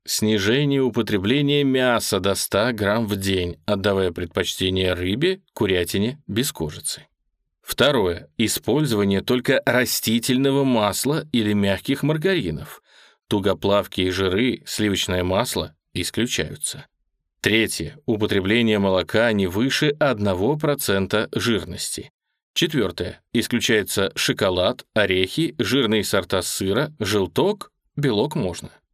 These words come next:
Пятое. Увеличение в рационе всевозможных овощей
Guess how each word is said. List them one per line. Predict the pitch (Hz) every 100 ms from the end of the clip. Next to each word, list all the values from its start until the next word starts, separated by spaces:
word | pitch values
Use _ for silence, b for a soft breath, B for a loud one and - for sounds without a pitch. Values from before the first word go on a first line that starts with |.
| _ _ _ _
Пятое. | - 101 117 - - - _
Увеличение | 127 110 107 101 107 123 139 139
в | 117
рационе | 101 - 95 98 113
всевозможных | 123 113 95 87 92 92 98 -
овощей | 92 90 - - 98 143